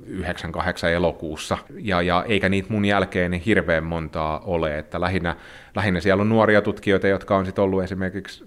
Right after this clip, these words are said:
mun tutkimusryhmässä tehnyt vaikka väitöskirjaa, niin he on,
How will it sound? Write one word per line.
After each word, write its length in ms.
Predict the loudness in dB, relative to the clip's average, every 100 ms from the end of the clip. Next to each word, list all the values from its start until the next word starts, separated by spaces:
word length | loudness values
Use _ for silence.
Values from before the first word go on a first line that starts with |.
| -18
mun 280 | -6 -4 -2
tutkimusryhmässä 680 | -2 -2 -2 -2 -2 -2 -2
tehnyt 220 | -2 0
vaikka 240 | 0 2
väitöskirjaa, 720 | 2 2 2 -4 -6 -6 -4 -4
niin 120 | -4
he 80 | -4
on, 200 | -4